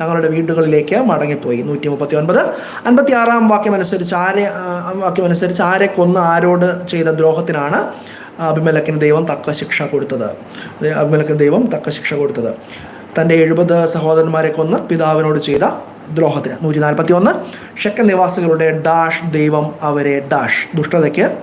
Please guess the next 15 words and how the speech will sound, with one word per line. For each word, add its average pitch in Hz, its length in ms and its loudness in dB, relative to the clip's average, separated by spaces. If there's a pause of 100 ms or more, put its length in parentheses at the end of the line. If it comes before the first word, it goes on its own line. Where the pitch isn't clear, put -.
(200)
ശിക്ഷിച്ചു. 170 400 -2 (460)
അവസാനത്തെ 175 340 0
ചോദ്യമാണ്, 196 400 2
ആരു-, 269 520 2
അവസാന 214 360 0
ചോദ്യമാണ്, 202 320 2
ആരുടെ 277 800 2 (360)
ശാപമാണ് 233 840 0
ഷെക്കെം 196 320 -2
നിവാസികൾ, 170 480 -2 (360)
ആരുടെ 220 300 4
ശാപമാണ് 214 640 2
ഷെക്കെം 185 280 -4
നിവാസികളുടെ 165 440 0
മേൽ 196 260 -2